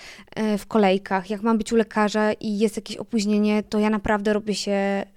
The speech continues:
zła. Mnie to wkurza strasznie. Ja już sobie wy-, taki mechanizm jakby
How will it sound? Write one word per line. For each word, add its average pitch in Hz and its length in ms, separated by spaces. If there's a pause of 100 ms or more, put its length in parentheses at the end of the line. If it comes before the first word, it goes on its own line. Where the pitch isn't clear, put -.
zła. 233 400
Mnie 233 420
to 320 80
wkurza 202 380
strasznie. 202 560
Ja 214 80
już 220 140
sobie 240 280
wy-, 226 280 (120)
taki - 240
mechanizm 226 520
jakby 208 360